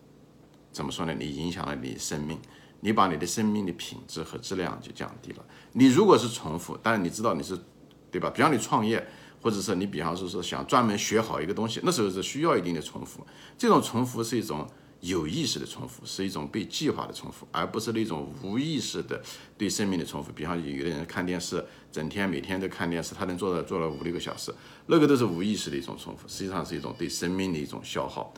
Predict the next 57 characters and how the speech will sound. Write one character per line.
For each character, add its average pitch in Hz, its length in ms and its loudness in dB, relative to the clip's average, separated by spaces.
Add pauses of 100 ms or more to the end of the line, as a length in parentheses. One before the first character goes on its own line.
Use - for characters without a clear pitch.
(400)
啊， - 120 -6
很 101 240 -2
可 - 220 -6
惜 107 200 -4
就 95 100 -4
在 60 100 -4
这 - 140 -12
地 - 60 -18
方。 - 140 -16
就 - 120 -8
像 80 160 -4
一 76 60 -4
个， 71 160 -4 (200)
呃， 71 260 -6 (380)
老 73 200 0
人 71 240 -4
在 76 320 0 (500)
养 78 200 2
老 76 140 2
院 78 220 0
里 71 80 -2
面 60 160 -6 (180)
啊， 52 160 -8
一 85 100 -2
天 87 300 -2
坐 87 160 0
到 69 140 0
晚 71 140 -4 (180)
一 62 120 -10
样 67 180 -6
的。 - 160 -12
这 117 140 0
个 117 100 4
实 117 280 0
际 127 40 4
上 127 180 6
这 113 120 -2
个， 107 180 4 (160)
我 107 140 2
不 123 100 2
是 151 60 0
在 147 120 6
这 143 60 4
方 151 160 2
贬 - 220 -4
低 - 120 -2
老 58 180 -2
人， - 120 -8
我 80 120 -2
只 80 120 -4
是 87 60 -4
说 107 140 0
用 110 200 2
这 117 120 -4
种 80 120 -4
现 175 400 4
象 113 240 4